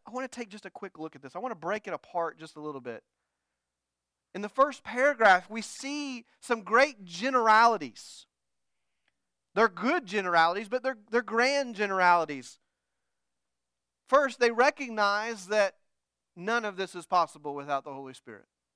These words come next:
None of this is possible without the work of God. We can try our best to be good people. We can try our best to give well. We can try our best to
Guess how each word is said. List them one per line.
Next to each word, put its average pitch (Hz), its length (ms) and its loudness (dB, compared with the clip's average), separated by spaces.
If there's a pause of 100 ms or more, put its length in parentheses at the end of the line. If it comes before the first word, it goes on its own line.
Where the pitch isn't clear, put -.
(1500)
None 220 320 2
of 190 140 -4
this 180 180 -8
is 170 80 -18
possible 180 540 -2
without 151 280 -2
the 135 100 -12
work 139 220 -10
of 123 120 -16
God. 101 220 -12 (1300)
We 233 100 0
can 247 120 -2
try 277 420 8
our 254 180 4
best 269 360 2
to 254 80 -10
be 240 160 -6
good 233 240 -4
people. 254 520 -4
We 226 120 -10
can 220 140 -10
try 269 280 8
our 254 160 4
best 254 360 0
to 240 100 -8
give 220 340 -6
well. 247 480 0 (540)
We 208 80 0
can 226 120 -6
try 247 440 6
our 233 160 6
best 233 480 4
to 214 380 0